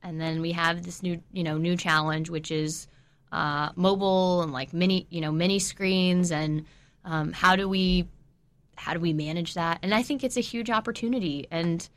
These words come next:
it's exciting that it's not limited to traditional media companies. It's a wide open field. That's great because it kind of makes us think differently, um, motivates us <laughs> to not, you know, be complacent and think,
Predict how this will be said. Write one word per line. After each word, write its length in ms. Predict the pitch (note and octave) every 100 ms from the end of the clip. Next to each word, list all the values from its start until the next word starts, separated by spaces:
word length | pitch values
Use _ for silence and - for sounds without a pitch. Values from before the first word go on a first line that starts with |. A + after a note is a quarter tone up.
| _ _ _ _ -
it's 160 | F#3
exciting 540 | G3+ - - F#3 A3 A3
that 120 | F#3+
it's 160 | F#3+ F3+
not 240 | F3 F#3+
limited 420 | F#3 F#3+ G3+ G3+
to 60 | F#3
traditional 520 | F3+ E3+ F3+ G#3 F#3+
media 320 | E3+ F3+ G#3
companies. 640 | G#3 A3 G#3+ A3+ A3+ A3+ G3+
It's 220 | F3+ E3
a 80 | E3 E3+
wide 220 | D3+ E3+ F#3+
open 280 | G3 G3
field. 560 | F#3 F3+ F#3+ G3+ G#3 G#3 - F#3
That's 180 | - - - -
great 380 | E3 F3 A#3 -
because 280 | F#3+ F3+
it 140 | E3+ -
kind 220 | - F3
of 200 | E3+ D#3+ - _ _ _ _ _ _ _ _ F#3+
makes 300 | F#3+ F#3+ G#3
us 160 | -
think 240 | E3+ F3+ A3
differently, 680 | B3 C#4 C#4 D4+ D#4 D#4 - _ _ F3
um, 380 | F3 E3 D#3
motivates 500 | D#3+ F3+ G#3+ B3 C4
us 440 | C#4 C#4 - - -
<laughs> 0 |
to 80 | G3
not, 440 | F3+ F3+ F#3+ -
you 100 | G3+
know, 100 | F3+
be 140 | F3 F#3+
complacent 680 | G3+ F3+ E3+ F3+ B3+ B3 F3+
and 180 | F3
think, 280 | F#3 F3 -